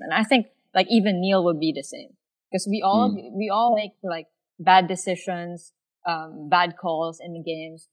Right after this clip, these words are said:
Speaker 1: but it all depends on how hard you are or how, how, how much you wanna recover from it, because you don't want it to happen again.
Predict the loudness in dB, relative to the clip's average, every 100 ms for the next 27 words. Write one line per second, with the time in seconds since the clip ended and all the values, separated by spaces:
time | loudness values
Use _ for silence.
0 | _ -8 -6 -6 -14 _ _ _ _ _
1 | _ _ _ -6 -4 2 2 2 -2 -4
2 | -4 -4 -6 0 2 2 2 2 2 0
3 | 2 0 -2 _ -6 -4 0 2 2 -2
4 | -12 _ _ _ _ _ _ -2 2 2
5 | 2 -2 -8 -10 -12 -12 -12 -10 -10 -10
6 | -8 -10 -10 -14 -16 -14 -16 -18 _ -12
7 | -10 -8 -4 -2 -4 -6 -12 -10 -6 -4
8 | -4 -8 -14 -16